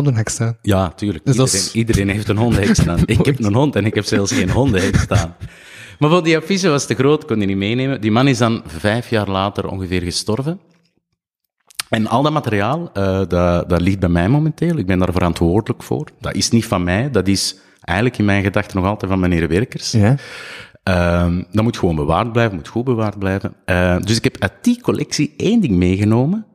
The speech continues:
Speaker 2: eh, dat symbool staat voor die gehele collectie. Ehm,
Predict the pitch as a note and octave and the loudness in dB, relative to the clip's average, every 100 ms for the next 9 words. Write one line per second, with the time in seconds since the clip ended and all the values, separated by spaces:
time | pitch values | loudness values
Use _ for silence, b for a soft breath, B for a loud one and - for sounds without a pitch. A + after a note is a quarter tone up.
0 | - G2+ F#2+ G2 G2+ F#2 A2+ E3+ - D3+ | -2 0 0 0 0 0 0 0 0 0
1 | D3 D3+ b b b b b b _ _ | 0 -2 b b b b b b _ _
2 | - G#2 G2+ F2 E2+ C3 C3 - E2 A#2+ | -6 -2 0 0 2 2 2 0 0 0
3 | - G3 A3+ _ _ - F#2+ F#2 F#2 | -2 -2 -4 _ _ -2 0 2 2